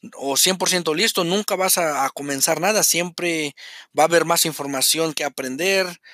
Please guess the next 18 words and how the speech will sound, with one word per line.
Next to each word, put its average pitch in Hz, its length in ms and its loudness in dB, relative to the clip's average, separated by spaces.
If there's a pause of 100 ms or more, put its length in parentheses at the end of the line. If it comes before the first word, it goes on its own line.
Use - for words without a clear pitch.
(180)
más 151 260 2
llamadas 151 420 4
que - 80 -2
hacer 190 560 2 (400)
y 139 80 -4
más 156 220 2
cosas 170 320 0
en 135 100 -4
qué 151 140 0
pensar. 135 500 -2
Así 123 320 0
que 127 320 -2 (840)
el 123 200 -2
paso 196 400 0
a 170 60 0
seguir 156 280 -2
es 190 180 2
inevitablemente 160 1080 -4